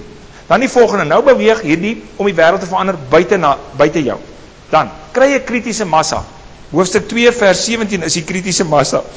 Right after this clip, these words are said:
Ook is by beautiful om Daniel en sy drie vriende te sien. Man, hulle is soos 'n bende wat alles wil verander.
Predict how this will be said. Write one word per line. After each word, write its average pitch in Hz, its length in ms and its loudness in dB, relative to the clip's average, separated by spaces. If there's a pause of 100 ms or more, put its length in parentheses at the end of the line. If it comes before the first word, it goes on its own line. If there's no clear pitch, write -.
(200)
Ook 185 200 0
is 165 80 0
by 175 120 2
beautiful 180 480 0
om 160 80 -2
Daniel 156 360 4
en 175 80 0
sy 180 200 2
drie 170 160 4
vriende 185 360 0
te 185 80 -4
sien. 127 240 -2 (360)
Man, 202 220 2 (420)
hulle 156 160 4
is 220 120 0
soos 196 120 0
'n 151 120 -2
bende 147 420 2 (100)
wat - 200 -2
alles 170 280 0
wil 135 200 2
verander. 113 340 -2